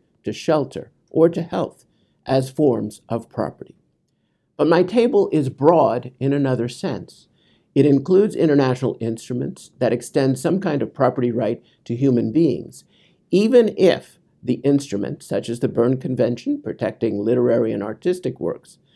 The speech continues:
would not ordinarily be characterized as a human rights text. My table also includes a few instruments like Protocol one of the European Convention of Human Rights, which protect both individuals and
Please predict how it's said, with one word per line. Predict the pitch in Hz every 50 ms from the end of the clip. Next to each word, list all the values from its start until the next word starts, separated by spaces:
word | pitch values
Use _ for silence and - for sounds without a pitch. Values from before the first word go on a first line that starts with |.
| _ _ _ _ _
would | - 127 143 127 120
not | 151 165 160 139 -
ordinarily | 139 139 135 127 123 127 135 143 156 175 190 180 175 170
be | 147 147 143
characterized | 143 - - 202 190 190 185 185 - - 62 64 58 50 - - - - - _ _ _ _ _ _ _ _ -
as | - 127 135 127 110
a | - 139 135 123
human | 131 - 139 139 135 135 139 143 131
rights | 104 - 67 - 123 - - - _ _ _ _
text. | - - - - - _ - - - _ _ _ _ _ _ _ _ _ _ _ _ _ _ _ _ _ _ _ _ _ _ _ _ _ _ - -
My | 139 156
table | 156 - 196 196 165 170 -
also | - 165 190 226 - - 208
includes | 147 123 120 120 - 117 92 117 -
a | 131
few | 123 - 160 165 165 151
instruments | 123 110 - - - 87 - - 135 - -
like | 123 120 110 -
Protocol | - 143 139 139 135 - 123 113 113
one | 113 120 127 135 143 -
of | - -
the | - 92
European | 117 127 117 120 - 117 120 110 - _ _ _ _ _ _ _
Convention | - 117 113 110 120 147 170 170 170 131
of | 120 113
Human | 113 107 107 98
Rights, | 101 107 - - 214 - - - _ _ _ _ _ _ -
which | - 123 - -
protect | - 127 - - 147 131 135 - -
both | - 139 151 165 156
individuals | - 151 165 151 160 139 160 190 196 196 - 113 113 127 139 - - _ _ _ -
and | 170 180 170 175 160 160 180 - -